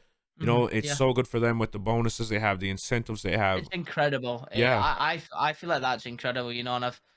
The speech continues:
Speaker 2: I remember seeing a couple of streamers, I'm not, I'm not gonna, uh,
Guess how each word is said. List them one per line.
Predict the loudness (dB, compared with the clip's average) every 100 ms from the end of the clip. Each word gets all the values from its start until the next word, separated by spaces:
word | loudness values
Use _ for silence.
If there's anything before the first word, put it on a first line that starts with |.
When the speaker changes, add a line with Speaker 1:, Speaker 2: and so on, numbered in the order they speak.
| _ _
Speaker 2:
I | -2
remember | 0 0 2 2 0
seeing | -4 -4 -2
a | -2
couple | -4 -4 -2
of | -4
streamers, | -4 -4 -2
I'm | -2 0
not, | 0 -2
I'm | -4
not | -4 -4
gonna, | -8 -12 -10
uh, | -12